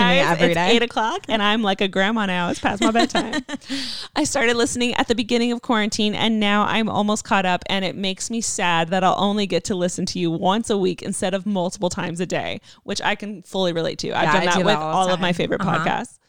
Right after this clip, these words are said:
Speaker 1: Maybe next time I'll be braver, but for now, I'd like to remain anonymous. Before I explain my problem, I'm going to need to give you guys some background information.
Speaker 2: Also, I just wanna say, it's
Speaker 1: Hmm.
Speaker 2: not, it's not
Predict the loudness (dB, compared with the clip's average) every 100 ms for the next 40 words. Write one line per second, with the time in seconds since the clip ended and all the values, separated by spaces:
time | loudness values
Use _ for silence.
0 | _ 0 0 2 0 -2 -2 -2 0 0
1 | 0 2 2 2 0 0 -2 -2 0 2
2 | 2 2 2 0 -2 -2 -4 -4 -4 -6
3 | -6 -6 -6 -8 -8 -10 -12 -20 -6 -6
4 | 0 0 2 0 -2 -2 0 2 0 0
5 | 0 0 0 -2 -4 -2 -2 -2 -4 -6
6 | -6 -6 -4 -4 -4 -4 -2 -2 -4 -2
7 | 0 -2 -2 -8 -8 -10 -8 -8 -8 -10
8 | -6 0 0 2 0 2 0 -2 -2 -2
9 | -2 0 2 2 2 0 -2 -4 -4 -4
10 | _ -6 -4 -2 0 2 0 -2 -6 -4
11 | -2 -2